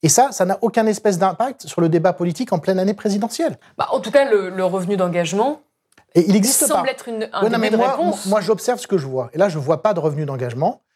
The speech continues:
Speaker 1: Et, euh, c'est quand même, si c'est créé plus tard,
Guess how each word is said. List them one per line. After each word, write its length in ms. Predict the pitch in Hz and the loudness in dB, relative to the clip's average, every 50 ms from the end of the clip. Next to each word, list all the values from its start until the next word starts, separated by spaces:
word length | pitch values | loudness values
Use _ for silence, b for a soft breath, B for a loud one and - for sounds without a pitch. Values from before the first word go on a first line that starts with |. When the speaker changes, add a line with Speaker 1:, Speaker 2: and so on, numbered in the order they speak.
| _ _ _ _ _ - | _ _ _ _ _ 2
Speaker 1:
Et, 340 | 175 165 151 123 - _ _ _ _ _ _ - - | 4 4 4 0 -4 _ _ _ _ _ _ -4 0
euh, 380 | 143 131 127 127 123 123 120 110 - - | 2 2 2 2 2 2 0 -2 -4 -6
c'est 180 | - - - | -4 -4 -2
quand 120 | 127 - 160 | 2 2 2
même, 160 | 151 139 131 - | 2 2 -4 -6
si 200 | - - - 202 | -6 -2 0 2
c'est 120 | - 190 | 2 0
créé 200 | - - 160 147 | 0 0 -4 -4
plus 160 | 123 - 139 | -4 -4 -6
tard, 380 | 127 - 185 220 269 262 226 | 0 2 2 2 2 -2 -8